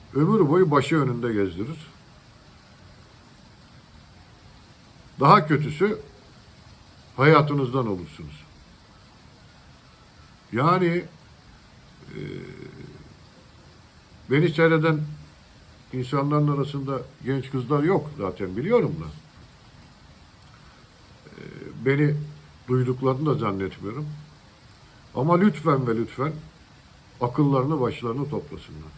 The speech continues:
Yani, e, cahillik diyeceğim, artık cahillik de kalmadı. Her şeyi görüyorlar, okuyorlar, işitiyorlar, programlar var. E, işte anlatıyorum,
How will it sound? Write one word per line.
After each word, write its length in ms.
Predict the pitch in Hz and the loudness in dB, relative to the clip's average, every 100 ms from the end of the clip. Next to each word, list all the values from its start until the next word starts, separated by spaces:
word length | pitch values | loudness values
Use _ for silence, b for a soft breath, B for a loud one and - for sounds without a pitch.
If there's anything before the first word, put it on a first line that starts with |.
| - - - b b b - | -20 -20 -20 b b b -6
Yani, 360 | 117 135 127 98 - - - b b b b - - - | 0 0 0 -4 -10 -20 -20 b b b b -20 -20 -18
e, 80 | - 52 - - - - - - - - - - - - - - | -16 -14 -14 -16 -18 -20 -20 -20 -20 -20 -20 -20 -20 -20 -20 -6
cahillik 640 | 98 143 160 175 208 - | 2 6 8 6 2 0
diyeceğim, 340 | 180 160 190 156 | 0 4 4 4
artık 340 | 151 151 151 | 2 2 0
cahillik 540 | 131 135 147 196 214 190 | 4 6 6 4 2 -2
de 120 | 165 | 0
kalmadı. 440 | 151 139 147 160 | 2 2 2 2
Her 60 | 165 | 0
şeyi 280 | - 160 147 | 2 0 4
görüyorlar, 540 | 139 165 160 113 - - - - - - - - | 4 6 4 2 -4 -14 -20 -20 -20 -20 -10 -2
okuyorlar, 680 | 147 175 180 165 147 147 | 0 4 6 6 4 0
işitiyorlar, 720 | 120 - 147 175 175 151 151 151 | -6 -4 -2 2 4 4 2 -2
programlar 600 | 120 120 123 131 151 185 | 0 2 2 2 2 2
var. 240 | 185 185 165 - - | 2 0 -2 -14 -14
E, 160 | 107 | -12
işte 280 | 110 - 147 | -12 -8 -8
anlatıyorum, 680 | 147 127 135 147 202 185 170 | -4 -2 0 2 4 4 2